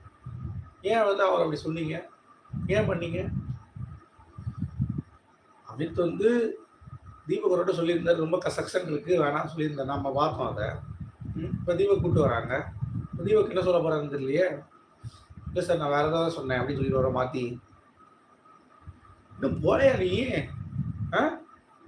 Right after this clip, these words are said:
கூடயே இருக்கே செவ்வாழை, நீ சொல்ல மாட்டியா?" அப்படின்ற மாதிரி இருக்கு.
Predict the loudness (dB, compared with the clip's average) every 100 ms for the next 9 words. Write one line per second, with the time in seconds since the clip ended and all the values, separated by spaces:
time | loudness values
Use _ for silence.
0 | -20 -20 -20 -20 -16 -16 -16 -10 -2 4
1 | 8 10 8 6 4 6 6 6 8 6
2 | 6 2 2 4 4 2 4 4 4 2
3 | 2 2 0 0 0 0 -2